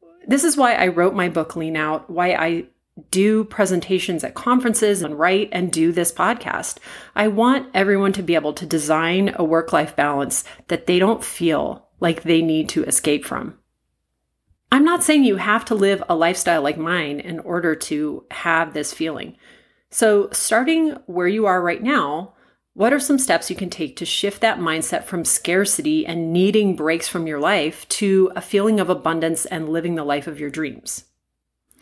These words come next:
First of all, it starts with awareness. Does what I said about the vacations versus trips resonate with you? When I described the differences, what did you think about the way that you look at travel?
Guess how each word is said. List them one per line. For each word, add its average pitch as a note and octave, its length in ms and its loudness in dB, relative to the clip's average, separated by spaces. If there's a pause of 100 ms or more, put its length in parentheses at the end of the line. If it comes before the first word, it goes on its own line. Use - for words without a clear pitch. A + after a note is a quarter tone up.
(680)
First E4 260 2
of D4+ 80 4
all, B3+ 140 2
it G#3+ 100 0
starts G3 400 0
with F#3 280 0
awareness. D#3 760 -4 (760)
Does G3+ 180 0
what A#3+ 160 2
I C#4+ 60 2
said B3+ 220 2
about A#3+ 220 0
the G#3 60 -4
vacations F#3 540 0
versus E3+ 380 -4
trips F3 300 -6
resonate D#3+ 400 -2
with D#3 200 -10
you? E3+ 380 -4 (880)
When G#3 180 2
I G#3+ 80 4
described A3+ 440 0
the A3 80 0
differences, F#3+ 760 -2
what G3 160 2
did B3+ 180 2
you A3 120 0
think F3+ 520 -4
about E3+ 460 0
the F3 120 -2
way E3+ 300 0
that D3 140 -4
you F#3 240 0
look E3 220 -2
at - 100 -8
travel? - 520 -6